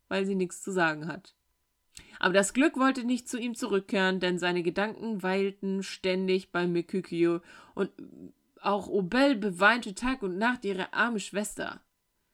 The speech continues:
Einmal, als Obel aufs Feld gegangen war und die Erdnüsse jätete,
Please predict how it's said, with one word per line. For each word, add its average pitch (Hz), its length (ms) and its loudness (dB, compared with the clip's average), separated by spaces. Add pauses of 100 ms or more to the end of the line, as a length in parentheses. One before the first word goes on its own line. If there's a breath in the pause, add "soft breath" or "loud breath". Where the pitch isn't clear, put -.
(300)
Einmal, 196 380 2
als 165 160 -6
Obel 180 340 2
aufs 170 220 -2
Feld 202 320 -4
gegangen 190 460 -2
war 190 260 4
und 180 140 -4
die 180 100 -2
Erdnüsse 202 480 -2
jätete, 202 800 -2